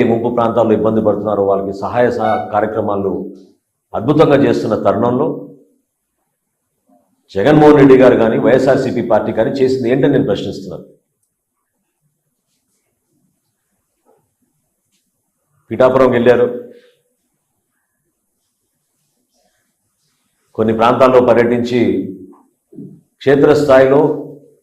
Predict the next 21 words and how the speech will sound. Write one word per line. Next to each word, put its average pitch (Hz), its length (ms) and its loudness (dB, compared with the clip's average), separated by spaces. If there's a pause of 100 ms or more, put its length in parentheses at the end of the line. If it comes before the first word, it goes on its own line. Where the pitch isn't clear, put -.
(800)
మీకు 117 240 -4
పూర్తి 143 320 2
అవగాహన 135 260 4 (100)
వచ్చినట్టు 123 400 -2 (1500)
ఒక 110 120 -2
నలభై 117 260 4
యాభై 117 260 4
కాగితాలు 131 380 4
పట్టుకొని 131 360 2 (1400)
ప్రెస్ 127 240 0
ముందు 143 260 4
మీరు 123 140 4 (100)
మాట్లాడిన 123 380 0 (100)
మాటలు 127 340 0 (1160)
ఏ 151 120 4
విధంగా 175 320 4
ప్రజలకు 151 300 4
ఉపయోగపడతాయని 135 540 2
నేను 117 160 -2
ప్రశ్నిస్తున్నాను. 95 560 -8 (2250)
ఒక్కసారి 160 420 4